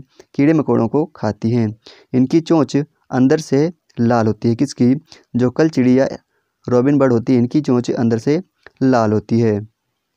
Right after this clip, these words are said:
नेक्स्ट है कौवा। कौवा के बारे में बात करेंगे। लिखा हुआ है, "कौवे के घोंसले में लोहे के तार और लकड़ी की टहनियाँ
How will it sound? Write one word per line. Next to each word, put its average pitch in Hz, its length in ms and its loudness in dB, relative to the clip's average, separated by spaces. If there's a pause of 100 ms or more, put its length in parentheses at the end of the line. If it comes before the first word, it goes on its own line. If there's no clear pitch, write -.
(1600)
नेक्स्ट 135 340 -2
है 135 160 0 (480)
कौवा। 120 400 2 (420)
कौवा 131 200 0
के 143 120 0
बारे 135 200 2
में 147 160 0
बात 117 180 -4
करेंगे। 113 320 0
लिखा 110 220 -2
हुआ 156 160 0
है, 151 60 -2
"कौवे 143 300 0
के 170 100 0
घोंसले 143 340 0
में 127 240 2 (480)
लोहे 127 260 4
के 160 120 -2
तार 147 440 0 (380)
और 131 320 2 (360)
लकड़ी 135 320 2
की 156 120 -2
टहनियाँ 139 520 0